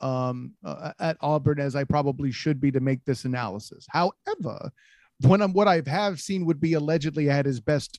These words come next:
state, air quotes, um, as, as a senior, as an experienced player, as a veteran, hell, as a captain, uh, on the defense. And he has that problem that a lot of cats dubbed a tweener has.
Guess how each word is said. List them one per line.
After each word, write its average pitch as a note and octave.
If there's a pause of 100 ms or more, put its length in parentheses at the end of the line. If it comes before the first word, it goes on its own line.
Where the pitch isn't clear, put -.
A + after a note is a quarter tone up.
state, - (400)
air C#3
quotes, C3+ (320)
um, B2+
as, C3 (120)
as B2
a A#2
senior, D#3+
as C3
an A#2+
experienced D#3
player, C#3+
as B2+
a A#2+
veteran, C#3+ (240)
hell, A#3
as E3+
a C#3
captain, - (340)
uh, B2
on C#3
the A#2+
defense. D3+ (440)
And E3
he G3+
has F#3
that E3+
problem E3
that D3
a C#3
lot E3+
of F3
cats E3
dubbed D3
a D3
tweener D3+
has. -